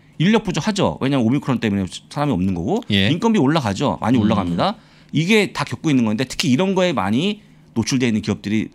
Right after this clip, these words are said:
Speaker 1: 의견이 내려가고 있는데요.
Speaker 2: 음.
Speaker 1: 어, 일단 이런 기업들은 좀 조심하시면 좋은데 어쨌거나 지금 나온 기사니까 잘
Speaker 2: 예.
Speaker 1: 보시면 되고요. 주가가 삼백팔십에서 삼백삼십오까지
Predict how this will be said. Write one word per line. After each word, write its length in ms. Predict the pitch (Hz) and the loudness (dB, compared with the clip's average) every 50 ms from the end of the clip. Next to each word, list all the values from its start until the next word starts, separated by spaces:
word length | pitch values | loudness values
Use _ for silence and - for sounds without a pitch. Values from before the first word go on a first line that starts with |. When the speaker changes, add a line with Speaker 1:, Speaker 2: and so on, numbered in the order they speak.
| - - | -6 -4
Speaker 1:
의견이 240 | 117 101 113 104 101 101 - | -2 0 0 -2 -4 -4 -4
내려가고 360 | 95 101 104 117 117 120 101 | -2 0 0 2 2 0 0
있는데요. 420 | 85 87 90 90 127 160 156 104 - - | 0 -2 -4 -2 -2 -2 -2 -2 -4 -4
Speaker 2:
음. 420 | 107 104 104 101 101 98 98 98 101 - - | -6 -4 -4 -4 -4 -4 -6 -8 -10 -10 -6
Speaker 1:
어, 520 | 98 98 98 95 95 95 95 92 90 85 - - _ _ _ - - - - _ _ - | -2 -2 0 0 0 0 -2 -2 -4 -6 -8 -12 _ _ _ -20 -20 -20 -20 _ _ -4
일단 280 | 113 107 - 143 131 | -4 0 0 2 2
이런 240 | 120 107 117 139 135 | 2 2 2 2 2
기업들은 480 | 117 120 107 - 117 120 185 220 214 220 | 2 0 0 0 -2 -2 0 -2 -4 -4
좀 100 | - 135 | -8 -6
조심하시면 460 | - 107 98 - 120 123 113 120 110 | -4 -4 -2 0 0 0 0 0 -2
좋은데 240 | 95 92 95 - 92 | -2 -2 -2 -2 -2
어쨌거나 340 | 82 - 92 110 107 98 92 | -4 -4 -4 -2 -2 -2 -2
지금 160 | - 104 98 | -4 -4 -4
나온 220 | - 85 104 113 | 0 2 2 2
기사니까 580 | 104 - - 104 90 90 - 82 104 143 190 202 - - - - 190 | 0 0 -2 -2 -2 -2 -2 -2 0 0 -2 -2 -6 -16 -14 -10 -6
잘 140 | 180 104 98 | -4 -4 -4
Speaker 2:
예. 60 | 117 | -4
Speaker 1:
보시면 260 | 92 85 - 101 95 | -4 -4 -2 -2 -2
되고요. 320 | 80 82 82 90 113 131 127 - - - - | -2 -4 -4 -2 -2 -4 -4 -6 -16 -20 -16
주가가 320 | - - 104 - 110 113 123 | -10 -10 -4 -2 0 0 0
삼백팔십에서 600 | - - 190 190 - - 180 - - 147 110 104 - | -2 -4 -6 -6 -2 -2 -2 -2 -2 -2 -4 -4 -4
삼백삼십오까지 920 | 165 151 151 156 165 - - 196 190 - - 95 87 107 175 214 220 | -6 -6 -6 -6 -4 -2 -2 -2 -2 0 -2 -2 -2 -2 -2 -4 -4